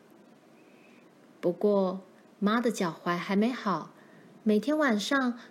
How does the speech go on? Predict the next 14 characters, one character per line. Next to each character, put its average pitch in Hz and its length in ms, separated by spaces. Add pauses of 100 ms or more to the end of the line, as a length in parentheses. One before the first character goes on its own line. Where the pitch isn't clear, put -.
他 220 160
把 165 140
布 190 240
条 160 260
拆 240 240
下 247 220
来， 180 320 (420)
把 240 140
脚 247 220
浸 254 280
在 240 240
热 285 240
水 180 260
里。 170 320